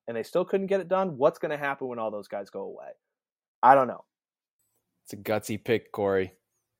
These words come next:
Speaker 2: It's a gutsy, gutsy pick that I don't think I'm gonna agree with.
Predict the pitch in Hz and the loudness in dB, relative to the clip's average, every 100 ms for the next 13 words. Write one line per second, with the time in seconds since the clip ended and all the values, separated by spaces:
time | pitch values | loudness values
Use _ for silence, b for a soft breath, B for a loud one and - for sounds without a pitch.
0 | - - 92 95 113 - 110 98 110 - | -20 -12 -10 0 0 0 -6 2 2 2
1 | 107 - 104 90 - _ _ _ _ _ | -8 0 0 0 -10 _ _ _ _ _
2 | _ _ _ _ _ _ _ _ _ _ | _ _ _ _ _ _ _ _ _ _
3 | _ - 95 98 107 143 139 143 139 135 | _ -6 2 2 2 0 -2 -4 -2 -2
4 | 139 135 104 117 107 113 135 135 104 90 | -2 0 0 -2 -2 0 0 2 2 0